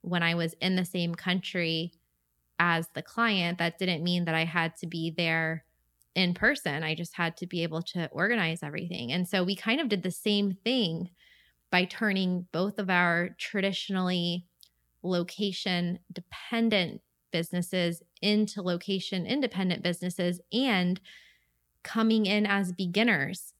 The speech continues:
having that beginner's mind. I had never owned a relocation company before. You had never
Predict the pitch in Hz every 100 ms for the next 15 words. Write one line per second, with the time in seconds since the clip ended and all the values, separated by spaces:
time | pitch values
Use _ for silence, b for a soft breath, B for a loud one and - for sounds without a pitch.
0 | _ - 220 214 220 220 143 190 180 202
1 | 190 180 165 190 185 160 160 - - 185
2 | 220 214 208 190 196 - 185 185 175 175
3 | 170 170 185 - 175 - 165 170 165 165
4 | - 208 214 190 196 180 180 170